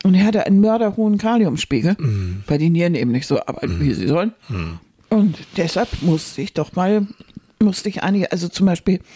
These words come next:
Speaker 1: ich liebe ja genügend frisches Obst und Gemüse. Liebe ich einfach.
Speaker 2: Ist ja auch gut.
Speaker 1: Und auch da bin ich exzessiv. Also ich kann ohne Zögern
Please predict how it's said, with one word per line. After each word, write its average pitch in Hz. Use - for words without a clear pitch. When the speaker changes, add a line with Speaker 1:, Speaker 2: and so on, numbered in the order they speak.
Speaker 1:
ich 160
liebe 240
ja 196
genügend 196
frisches 180
Obst -
und 175
Gemüse. 170
Liebe 185
ich -
einfach. 131
Speaker 2:
Ist 180
ja 202
auch 78
gut. -
Speaker 1:
Und 180
auch 151
da -
bin 247
ich 208
exzessiv. 185
Also 156
ich 131
kann 190
ohne 220
Zögern 214